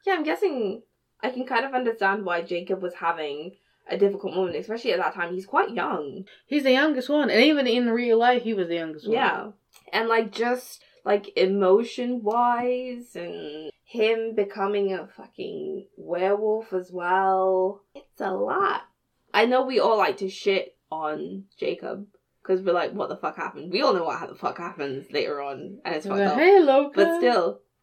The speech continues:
Speaker 1: yeah. And the
Speaker 2: "Where you been, Loca?" <laughs>
Speaker 1: "Bella, where the hell have you been, Loca?" Nice. People have tattoos of that, but it's like, "Bella, where the hell have you been, Loca?" It's B W.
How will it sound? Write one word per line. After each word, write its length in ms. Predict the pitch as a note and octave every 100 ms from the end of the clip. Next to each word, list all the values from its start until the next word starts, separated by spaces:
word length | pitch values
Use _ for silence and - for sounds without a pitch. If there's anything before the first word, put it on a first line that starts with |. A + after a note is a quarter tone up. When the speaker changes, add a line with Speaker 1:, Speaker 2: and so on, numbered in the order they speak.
| _
Speaker 1:
yeah. 200 | G#3+ - - _ _ _ -
And 420 | F3+ E3 E3+ -
the 480 | E3+ D#3+ - F#3 - G3+
Speaker 2:
"Where 120 | D4
you 120 | C#4
been, 240 | G#3+ D4 B3
Loca?" 360 | F#3 F#3+ G3 - _ _
<laughs> 100 | D4+
Speaker 1:
"Bella, 320 | B3 D#4 E4
where 220 | A3 C4 D#4
the 120 | F4
hell 340 | B3+ A3 A#3+
have 160 | D#4+ E4
you 180 | A#3+ A3+
been, 460 | E3+ F#3+ A3 E4 D#4+
Loca?" 560 | A3+ G#3 A3+ A#3 E4+ - _ _ _ -
Nice. 400 | - - - - - - - - -
People 180 | B3+ F4
have 160 | C#4
tattoos 380 | C#4 G3+ A3+ A3+
of 100 | E3+
that, 300 | C#3+ A2+ - _ _ _ -
but 120 | F3
it's 160 | F3+ G#3
like, 480 | F#3+ F3+ - - - _ -
"Bella, 380 | F#3+ F#3 F#3
where 180 | E3+ D#3+
the 100 | E3+
hell 160 | F#3 E3
have 120 | E3+
you 60 | E3+
been, 160 | D#3
Loca?" 200 | E3 E3+
It's 180 | - F3
B 680 | F3+ F3+ F#3 G3+ A3 C4 - _ _ _
W. 760 | G3 D3+ D#3+ E3 E3+ F3 G3+ A#3+